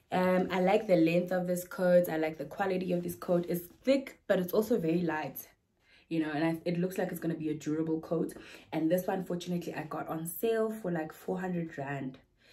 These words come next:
four hundred and fifty roundabout. I'll confirm on the screen.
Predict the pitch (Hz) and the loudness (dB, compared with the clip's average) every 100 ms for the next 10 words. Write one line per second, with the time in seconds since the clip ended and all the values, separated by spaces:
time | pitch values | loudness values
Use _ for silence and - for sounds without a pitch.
0 | - _ _ - 175 165 143 143 160 160 | -20 _ _ -4 0 0 0 -4 -6 -6
1 | - 143 147 143 143 135 151 - 147 143 | -6 -4 -2 -4 -4 -6 -6 -6 -8 -6
2 | 151 151 147 143 156 147 - - 247 247 | -8 -6 -6 -4 -4 -4 -6 -2 4 8
3 | 247 - | 8 6